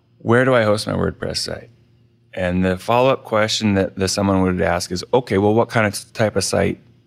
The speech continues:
is it?" "Well, it's, uh, you know, this type of site." Somebody has an answer,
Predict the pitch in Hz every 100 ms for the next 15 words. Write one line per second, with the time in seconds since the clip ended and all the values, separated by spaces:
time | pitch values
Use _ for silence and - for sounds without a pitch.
0 | _ 123 120 - - _ _ _ _ -
1 | 110 107 104 101 - 98 90 - - 87
2 | 80 82 - _ - 110 - 98 92 -
3 | - 90 - - _ _ _ - - 156
4 | 151 135 123 107 101 87 - 92